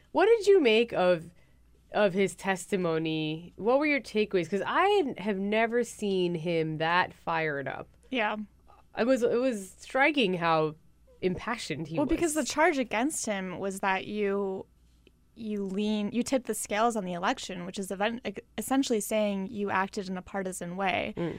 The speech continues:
Speaker 2: which is, again, what Comey has spent his entire career trying to, uh, cultivate the opposite image. Um, unpopular opinion, I think Comey was in a pretty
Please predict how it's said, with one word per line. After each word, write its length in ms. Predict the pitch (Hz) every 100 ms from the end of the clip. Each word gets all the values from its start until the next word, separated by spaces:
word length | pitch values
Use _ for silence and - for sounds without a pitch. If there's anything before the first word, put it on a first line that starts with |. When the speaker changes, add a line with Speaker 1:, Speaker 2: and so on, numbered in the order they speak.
| -
Speaker 2:
which 140 | 202
is, 120 | 208
again, 260 | 208 214 185
what 100 | -
Comey 280 | - 190 190
has 140 | 190
spent 300 | - 196 185
his 140 | 190 190
entire 520 | 196 - 214 202 190
career 580 | - 190 180 190 170 180
trying 460 | - 180 180 175
to, 580 | 180 202 175 175 170 196 - - - _
uh, 280 | 180 160 -
cultivate 460 | - 202 190 185 180
the 120 | 185
opposite 460 | - 185 190 - 175
image. 500 | 185 180 196 208 - - - - _
Um, 420 | 190 185 185 190 208
unpopular 540 | 311 349 294 294 214 185
opinion, 360 | - 208 190
I 100 | 185
think 220 | 240 202
Comey 300 | - 185 185
was 160 | 175 180
in 260 | 175 180 -
a 60 | 185
pretty 640 | - 196 185 170 165 -